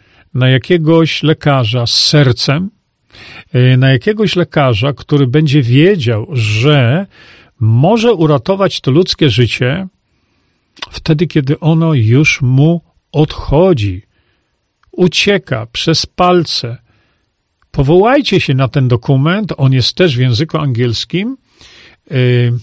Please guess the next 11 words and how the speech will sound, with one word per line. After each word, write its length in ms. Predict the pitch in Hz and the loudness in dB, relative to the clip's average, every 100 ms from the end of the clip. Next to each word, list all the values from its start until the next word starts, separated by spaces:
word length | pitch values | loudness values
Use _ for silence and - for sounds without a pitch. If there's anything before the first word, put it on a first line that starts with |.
| _ - | _ -20
Helsinki 1040 | - - 156 147 - - 202 202 180 - 117 | -10 0 4 4 2 0 0 0 -2 -4 -2
Declaration. 1200 | 117 160 - 135 123 113 107 - - 165 254 294 _ _ _ _ _ _ _ _ _ _ _ | 0 -2 -2 -2 0 0 -2 -4 -6 -4 -4 -8 _ _ _ _ _ _ _ _ _ _ _
Powtórzę 440 | 131 - 147 143 | -8 -4 -4 -4
jeszcze 260 | 135 - 120 | -6 -6 -6
raz. 460 | 117 135 220 - - _ - - | -6 -6 -8 -12 -16 _ -20 -20
Helsinki 920 | - - 170 151 - 220 226 196 - | -10 0 2 2 0 0 -2 -2 -4
Declaration, 1000 | 117 156 160 143 120 110 107 - 165 214 - _ _ _ _ _ - - - | -2 -2 -2 -4 -2 -2 -6 -6 -8 -8 -12 _ _ _ _ _ -20 -20 -8
gdzie 440 | 123 113 147 151 143 | -4 0 2 2 0
sygnatariuszem, 1000 | - 147 147 143 139 160 196 - 180 170 | -2 0 -2 0 0 2 0 -2 -4 -2
jednym 720 | 120 113 127 170 139 156 156 - _ _ _ - | -4 0 2 2 0 -2 -2 -6 _ _ _ -4
z 360 | 101 113 196 | 0 2 0